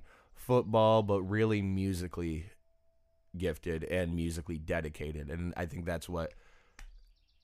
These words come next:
that's what really matters, is what you dedicate your life to. And, man, this kid, he, he's, uh, he's been, he's been at it for a while, you know, and just, just pressing on to pursue his dreams. And he just had a son recently.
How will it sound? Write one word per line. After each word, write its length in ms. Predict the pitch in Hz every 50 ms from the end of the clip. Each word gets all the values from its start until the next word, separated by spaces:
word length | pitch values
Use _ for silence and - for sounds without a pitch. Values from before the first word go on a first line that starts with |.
| _ -
that's 300 | 104 104 107 95 98 -
what 80 | 101 95
really 280 | 87 95 92 87 85
matters, 460 | 90 90 87 85 82 82 80 82 82 82
is 120 | 82 82
what 140 | 87 80 87
you 100 | 85 82
dedicate 480 | 80 85 80 82 78 - 80 80 76
your 120 | 71 78 82
life 280 | 85 82 82 78 - -
to. 300 | - 87 85 80 80 80 - - _ _ _ - - -
And, 480 | - 82 87 90 90 85 85 76 - - - _ _ _
man, 340 | 85 92 95 92 90 90 87
this 200 | 87 95 90 -
kid, 320 | - - 104 98 98 90
he, 180 | 87 90 90 - - -
he's, 320 | 101 104 101 101 92 92
uh, 320 | 95 90 90 98 92 85 95 - - _ _ _ _ - - - - _ _ _ _ _ _ _ _ - - _
he's 200 | 110 123 120 113
been, 420 | 147 139 131 123 120 117 117 - - _ - - _ _
he's 160 | - 135 127
been 160 | 127 139 131
at 160 | 123 120 113 113
it 120 | 110 -
for 120 | - 104
a 80 | 98 95
while, 460 | 92 90 85 82 80 78 65 73 - - - - - _ _ _ _ _ -
you 120 | 95 95
know, 180 | 95 95 90 90
and 120 | 90 90
just, 340 | 92 92 87 - - - _
just 200 | - 101 95 -
pressing 320 | - 110 104 98 - 101 101
on 340 | 95 95 95 92 95 - - -
to 100 | - 87
pursue 300 | 90 92 - - 101 95
his 160 | 95 90 78
dreams. 480 | - 98 101 104 98 82 78 73 - -
And 200 | - 90 90 85
he 100 | 90 95
just 220 | 90 104 98 90 -
had 180 | 104 95 87
a 60 | 87 87
son 320 | - - 123 117 117 117
recently. 760 | 120 123 120 113 - 120 113 90 110 113 117 117 117 113